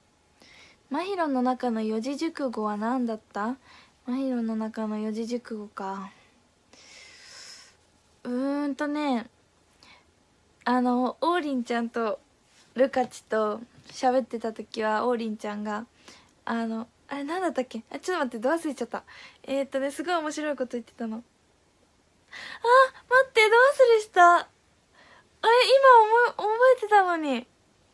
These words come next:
何だったっけ？すっごい面白いこと言ってたの。逆にこんな気になるとこまで話しといて。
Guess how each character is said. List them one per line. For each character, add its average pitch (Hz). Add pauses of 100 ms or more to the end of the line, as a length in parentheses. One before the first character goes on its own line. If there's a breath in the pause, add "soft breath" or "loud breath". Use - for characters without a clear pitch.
(1500)
何 440
だ 427
っ 392
た 370
っ -
け？ 262 (160)
す 370
っ -
ご 381
い 403
面 381
白 370
い 381
こ 311
と -
言 302
っ -
て 302
た 294
の。 240 (320 loud breath)
逆 320
に 339
こ -
ん 370
な 392
気 392
に 392
な 403
る 381
と 330
こ 294
ま 269
で 254
話 277
し -
と 262
い 254
て。 240